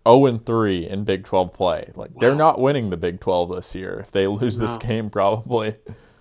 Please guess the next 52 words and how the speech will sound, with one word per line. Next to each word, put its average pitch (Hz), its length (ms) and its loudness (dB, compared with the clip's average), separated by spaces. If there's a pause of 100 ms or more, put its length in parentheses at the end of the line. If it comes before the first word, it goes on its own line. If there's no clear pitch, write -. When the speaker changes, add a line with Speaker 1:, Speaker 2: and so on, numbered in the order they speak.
(880)
Speaker 2:
I - 60 -10
mean, 131 160 0
even 123 240 0
so, 127 320 0
I, 110 220 -8
I 117 80 -4
have 113 260 -8
to 113 200 -10 (160)
imagine 113 480 -10
they're 110 200 -12 (220)
gonna 117 160 -8
lose 120 240 -4
to 117 60 -10
Oklahoma 113 300 -10
State. 120 440 -6
I 131 80 -2
know 147 120 6
that 131 160 4
sounds 131 260 0
weird 139 200 4
to 113 60 -10
say, 117 340 -2
but, 113 380 -10
I - 40 -10
mean, 113 320 -10 (580)
the 156 60 -20
Pokes 131 300 -2
look 113 140 -8
good 117 180 -6
this 113 180 -10
year. 110 240 -12 (520)
Speaking 165 300 6
of 151 60 6
the 131 60 4
Big 135 220 4
twelve, 127 320 -4
T 160 180 0
C 151 140 0
U 147 160 8
at 135 80 0
Kansas 139 580 2
is 127 180 -2
your 127 80 -2
college 135 380 -2
game 131 180 0
day 131 140 2
game. 117 320 -4
Yes, 127 380 0
you 117 100 -8
heard 135 380 2
that 127 200 0
right. 123 460 0